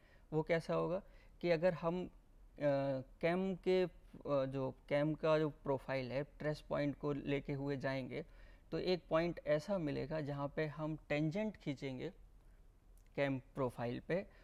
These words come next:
और उसके परपेंडिकुलर एक लाइन ड्रॉ करेंगे जिसको हम बोलते हैं normal to the pitch curve। तो जो कर्व है उसके नॉर्मल एक हम खींचेंगे और line of action है जो फॉलोअर का, ये फॉलोअर का line of action है, तो हम यहाँ पे देखेंगे कि एक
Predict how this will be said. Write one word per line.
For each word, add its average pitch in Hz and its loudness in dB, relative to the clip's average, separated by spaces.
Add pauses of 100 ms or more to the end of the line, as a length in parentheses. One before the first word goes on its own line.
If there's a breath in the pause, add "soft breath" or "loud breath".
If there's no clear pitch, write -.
(140 loud breath)
और 160 0
उसके 175 -2
परपेंडिकुलर 165 0
एक 156 -4
लाइन 147 0
ड्रॉ 131 -4
करेंगे 123 -6
जिसको 139 -6
हम 147 -2
बोलते 147 -2
हैं 147 2
normal 151 2
to 151 -2
the 151 -2 (140)
pitch - -6
curve। 117 -6 (560 soft breath)
तो 147 -2
जो 139 0
कर्व 180 2
है 190 4
उसके 156 -4
नॉर्मल 147 2
एक 160 0 (120)
हम 151 0
खींचेंगे 147 -2 (480 soft breath)
और 160 8 (220)
line 160 4
of 175 2
action 151 0
है 139 0
जो 143 -2
फॉलोअर 165 2
का, 160 -2
ये 156 0
फॉलोअर 147 0
का 131 -6
line 139 0
of 151 -2
action - -10
है, 139 -10 (320 soft breath)
तो 165 0
हम 170 0
यहाँ 170 4
पे 175 0
देखेंगे 185 -2
कि 185 0
एक 185 -2